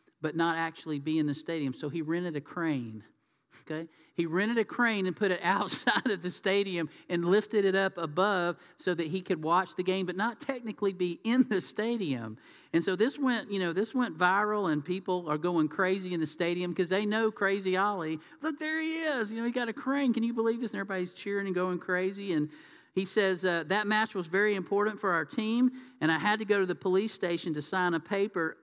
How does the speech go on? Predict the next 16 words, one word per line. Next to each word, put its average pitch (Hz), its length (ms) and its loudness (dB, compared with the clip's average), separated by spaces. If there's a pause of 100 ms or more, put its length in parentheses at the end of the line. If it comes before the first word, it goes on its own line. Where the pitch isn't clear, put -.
uh, 143 100 -4 (100)
before 208 400 0
the 175 100 -2
game 151 280 4
to 143 80 -4
say 170 340 -2
that 156 160 -2
I 151 120 0
would 147 180 -2
not 170 360 0 (360)
watch 165 420 0
the 170 100 -2
match 165 460 0 (140)
in 220 240 4
the 180 120 2
stadium. 151 840 -2